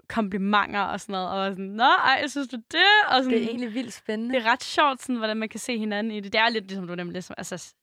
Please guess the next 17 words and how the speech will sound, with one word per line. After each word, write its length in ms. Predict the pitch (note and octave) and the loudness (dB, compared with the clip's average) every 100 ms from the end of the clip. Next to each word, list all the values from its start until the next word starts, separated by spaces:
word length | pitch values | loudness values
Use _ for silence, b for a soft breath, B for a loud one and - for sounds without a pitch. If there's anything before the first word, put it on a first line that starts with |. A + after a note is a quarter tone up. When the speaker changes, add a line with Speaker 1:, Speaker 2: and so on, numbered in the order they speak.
| - | -16
Speaker 1:
stjernetegn, 520 | - G#3+ G3 - F#3 | -4 -2 -2 -6 -12
sådan 120 | - | -8
lidt 80 | F#3 | -10
pseudovidenskab, 800 | - - F#3+ G3 F#3 E3+ - G3 | -6 -4 -2 -4 -8 -10 -6 -2
ikke? 20 | |
Speaker 2:
Præcis. 440 | A#3 C#4+ D4 A3+ b b b | 0 4 2 2 b b b
Speaker 1:
Men, 140 | A3+ A#3+ | 2 4
men 100 | A#3+ | 4
jeg 100 | A#3+ | 2
synes, 160 | C4+ | -2
det 80 | - | 0
er 40 | C#4+ | 0
sjovt. 340 | - G#3 F#3 | 2 0 0
Jeg 80 | F#3+ | -4
synes, 160 | D#4 | -6
det 80 | B3 | -4
griner. 200 | G3+ F3 | -6 -4